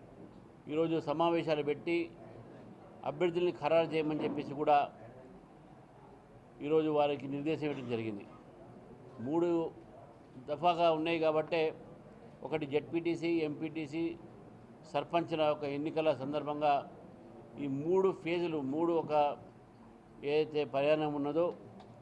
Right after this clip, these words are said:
ఆ మూడిట్లో కూడా జిల్లా అధ్యక్షులు, మండల నాయకులు, అదేవిధంగా జిల్లా నాయకులందరూ కూడా కలిసి కార్-, మా ఒక క్యాండిడేట్స్ని ఇప్పుడే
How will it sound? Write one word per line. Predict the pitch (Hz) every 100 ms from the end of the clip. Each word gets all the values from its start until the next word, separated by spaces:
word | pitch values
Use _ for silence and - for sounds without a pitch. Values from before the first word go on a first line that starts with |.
| - - - 131
ఆ | 139
మూడిట్లో | 139 170 180 175 175
కూడా | 165 165 151 - - - - - - - - - - 113
జిల్లా | 156 170
అధ్యక్షులు, | 160 151 160 - 160 175 - - - - - - - -
మండల | 113 143 160
నాయకులు, | 156 156 151 151 165 165 - - - - - - - -
అదేవిధంగా | 143 160 156 156 156 151 147 - - - -
జిల్లా | 117 143 156
నాయకులందరూ | 147 147 131 143 139
కూడా | 139 135
కలిసి | 139 143 170 - - - - - - - -
కార్-, | 139 147 147 -
మా | 131 147
ఒక | 143 123 143 135 127 - - - - - - - -
క్యాండిడేట్స్ని | 139 160 180 190 - 165 165 160 - - - - - - - 127
ఇప్పుడే | - 170 175 160